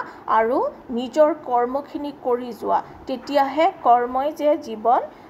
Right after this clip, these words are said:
বা শ্ৰমজীৱী হ'বলৈ, মানে যিমান পাৰা কঠোৰ পৰিশ্ৰম কৰিবলৈ আমাক কৈছে, কাৰণ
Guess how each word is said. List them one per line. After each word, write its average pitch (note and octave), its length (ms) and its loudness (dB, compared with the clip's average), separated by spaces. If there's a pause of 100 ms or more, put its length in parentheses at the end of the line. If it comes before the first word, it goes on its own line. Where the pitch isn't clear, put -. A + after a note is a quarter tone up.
বা A3+ 180 4
শ্ৰমজীৱী C4+ 600 0
হ'বলৈ, C4 420 -4 (120)
মানে A#3 220 -4
যিমান B3+ 340 -2 (120)
পাৰা B3 220 2 (100)
কঠোৰ B3 300 -4 (100)
পৰিশ্ৰম C4+ 560 0 (100)
কৰিবলৈ A3+ 400 0
আমাক G#3+ 260 0 (120)
কৈছে, - 300 -4 (460)
কাৰণ A#3 300 6